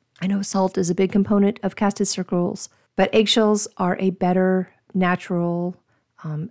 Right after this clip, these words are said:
healthier alternative for our ground, soil, and dirt where salt is not. Now, personally, this is probably where I use my eggshells the most. Now, uh, dusting is also another option,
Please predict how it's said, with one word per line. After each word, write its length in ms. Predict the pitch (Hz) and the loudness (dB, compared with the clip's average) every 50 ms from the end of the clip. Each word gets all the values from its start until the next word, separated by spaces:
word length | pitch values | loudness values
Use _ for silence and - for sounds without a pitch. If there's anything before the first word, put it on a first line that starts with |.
| - - | -10 -6
healthier 540 | - 202 202 196 - 208 196 190 190 190 - | -2 -2 0 0 0 0 2 2 2 2 0
alternative 520 | 180 170 - - 170 170 170 160 175 170 - | -2 -4 -2 -2 -2 0 0 0 -2 -2 -2
for 180 | - 170 160 | -4 -4 -2
our 120 | 160 160 160 | 0 0 0
ground, 420 | - 208 214 220 220 220 220 208 | 0 0 2 2 2 2 0 0
soil, 340 | - - 180 170 170 165 - | -2 -2 0 0 0 0 -2
and 140 | - 175 160 | -2 -4 -2
dirt 240 | - 156 151 - - - | -2 -2 -4 -4 -6 -8
where 180 | 160 160 156 | -6 -6 -4
salt 360 | 151 - - 151 139 - - - | -4 -6 -6 -6 -6 -8 -8 -8
is 200 | 160 156 - - | -8 -6 -6 -6
not. 280 | - - - - - - _ _ _ _ _ _ _ _ _ _ - | -8 -10 -14 -16 -18 -20 _ _ _ _ _ _ _ _ _ _ -10
Now, 180 | 147 143 - - _ _ _ _ _ _ _ _ | -10 -8 -10 -10 _ _ _ _ _ _ _ _
personally, 340 | - 240 233 - 285 262 | -2 0 0 0 0 0
this 120 | 233 214 208 | 0 -2 -4
is 80 | 190 | -6
probably 420 | - - - 185 185 180 190 180 180 | -6 -4 -4 -4 -4 -4 -2 -2 -2
where 420 | 175 175 175 170 165 170 170 - | 0 0 0 0 0 0 -2 -2
I 80 | 165 165 | -4 -6
use 880 | 165 156 165 170 170 170 170 170 165 165 165 165 165 165 165 - - - | -6 -4 -4 -2 -2 0 0 0 0 0 -2 -2 -4 -4 -4 -6 -8 -6
my 100 | 165 160 | -6 -6
eggshells 480 | - 156 147 - - 160 151 147 143 | -6 -6 -6 -6 -6 -6 -6 -6 -8
the 80 | - - | -10 -10
most. 360 | 160 - - - - - - - _ _ _ _ _ _ _ _ _ _ _ _ _ _ _ _ _ _ - | -12 -12 -12 -14 -16 -18 -18 -20 _ _ _ _ _ _ _ _ _ _ _ _ _ _ _ _ _ _ -2
Now, 160 | 185 180 - - | 0 0 2 2
uh, 120 | 175 170 165 | 2 0 2
dusting 380 | 165 165 160 - - 220 220 | 2 0 -2 0 0 0 0
is 100 | 214 208 | 0 0
also 240 | 196 190 190 - 220 | 0 -2 0 0 0
another 300 | 214 214 208 208 214 - | 2 2 2 0 0 -2
option, 320 | - 208 - - 330 381 | -4 -4 -4 -6 -8 -8